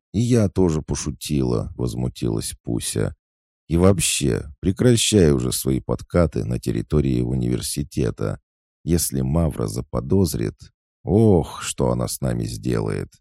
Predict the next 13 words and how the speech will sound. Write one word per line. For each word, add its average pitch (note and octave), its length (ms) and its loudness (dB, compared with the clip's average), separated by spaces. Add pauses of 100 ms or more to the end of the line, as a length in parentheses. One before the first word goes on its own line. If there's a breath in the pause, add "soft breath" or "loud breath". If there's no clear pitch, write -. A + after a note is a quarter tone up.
(720)
"Да-да, B1 540 0
конечно. G#1 1000 -4 (300)
А A#1 120 -4
кто - 260 -4
вечно E2 480 0
пытается - 680 -4
меня D2 340 0
потрогать?" C#2 920 -4 (600)
"Это D#2+ 180 0
случайно", E2 920 2
застенчиво A1 760 -6
ответила G1+ 480 -6
ведьма. G#1 600 -4